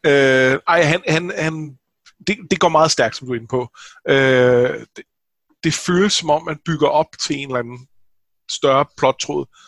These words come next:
og så bliver den bare lukket ned brutalt. Øh, og det, øh, det synes jeg er en del af charmen, men det er også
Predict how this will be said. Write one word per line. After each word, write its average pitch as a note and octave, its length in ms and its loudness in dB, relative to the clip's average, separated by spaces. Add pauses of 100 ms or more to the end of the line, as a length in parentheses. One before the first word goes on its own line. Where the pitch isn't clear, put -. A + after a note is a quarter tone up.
(180)
og C#3 80 0
så - 120 0
bliver C#3+ 140 2
den B2 140 -14
bare A#2+ 180 2
lukket A#2+ 440 -6
ned C#3 160 -2 (280)
brutalt. - 580 -6 (520)
Øh, A#2+ 520 0 (540)
og - 60 -4 (120)
det, G3 140 0
øh, C3 640 2
det D3+ 80 -8
synes - 200 -2
jeg G3 80 4
er E3 40 2
en D3+ 60 -10
del F3 160 -6
af D#3+ 60 -6
charmen, D#3+ 600 -4
men C#3+ 120 -4
det C3+ 100 -4
er D3 80 0
også F#3 320 0